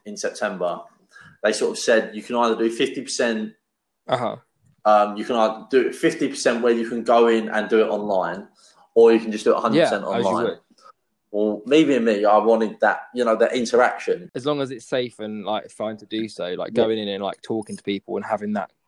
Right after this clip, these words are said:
Speaker 2: class aspect. I feel like that's
Speaker 1: Oh.
Speaker 2: a very underrated aspect, because if you're in person, you're way more likely to ask questions if you don't get something. Whereas if you're on a Zoom call
Speaker 1: You're, yeah, you're more likely
Speaker 2: Yeah.
Speaker 1: to be involved, I think, 'cause, uh, uh,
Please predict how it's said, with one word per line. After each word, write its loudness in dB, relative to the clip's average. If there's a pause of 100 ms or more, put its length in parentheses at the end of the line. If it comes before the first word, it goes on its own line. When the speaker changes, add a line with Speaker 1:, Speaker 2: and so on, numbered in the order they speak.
(140)
Speaker 2:
class 0
aspect. -8
I -6
feel 2
like 4
that's 0
Speaker 1:
Oh. -6 (100)
Speaker 2:
a -14
very 4
underrated 0
aspect, -10
because -8
if -6
you're 0
in -4
person, -4
you're -2
way -2
more -2
likely -6
to -8
ask -4
questions -8
if -18
you -12
don't -4
get -2
something. -10
Whereas -4
if -8
you're 0
on -2
a -4
Zoom -4
call -4
Speaker 1:
You're, 0
yeah, 8 (160)
you're -2
more 2 (160)
likely 2
Speaker 2:
Yeah. 4
Speaker 1:
to -4
be -4
involved, -2 (100)
I 0
think, -12
'cause, -8
uh, -4 (180)
uh, -8